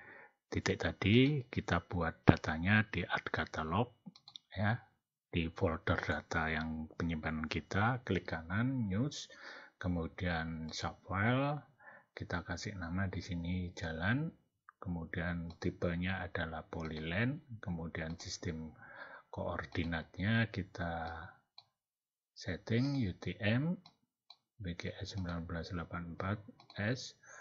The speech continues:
empat sembilan S. Oke. Oke. Nah, di sini saya agak sudah mendapatkan file baru jalan. Selanjutnya saya memulai digitasi jalan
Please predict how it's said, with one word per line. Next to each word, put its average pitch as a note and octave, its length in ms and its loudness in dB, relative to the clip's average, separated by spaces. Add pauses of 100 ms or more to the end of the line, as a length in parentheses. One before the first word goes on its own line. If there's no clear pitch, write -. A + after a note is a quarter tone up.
(260)
empat F2+ 480 -4
sembilan F#2+ 960 0 (400)
S. - 640 -6 (560)
Oke. F2 320 -2 (1400)
Oke. A#2 220 2 (600)
Nah, E2 400 -4
di G2 120 -2
sini G#2+ 360 4
saya G2 360 0
agak - 200 -10
sudah G#2+ 400 -2
mendapatkan G2+ 1040 -2 (400)
file F2+ 360 4
baru G2 600 0
jalan. D2+ 560 -4 (1400)
Selanjutnya A#2+ 760 10
saya A#2+ 360 6
memulai G#2 760 6
digitasi F2+ 840 0
jalan F2+ 520 0